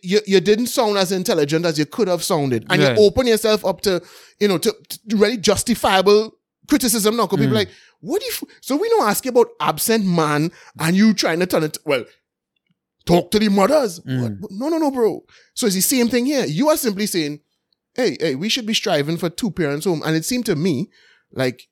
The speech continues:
Speaker 1: you are encouraging women to,
Speaker 2: Mm-hmm.
Speaker 1: to, to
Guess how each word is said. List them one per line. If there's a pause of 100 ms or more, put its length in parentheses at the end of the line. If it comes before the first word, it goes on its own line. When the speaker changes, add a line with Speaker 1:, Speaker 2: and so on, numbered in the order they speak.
Speaker 1:
you
are (580)
encouraging
women
to,
Speaker 2:
Mm-hmm.
Speaker 1:
to, (340)
to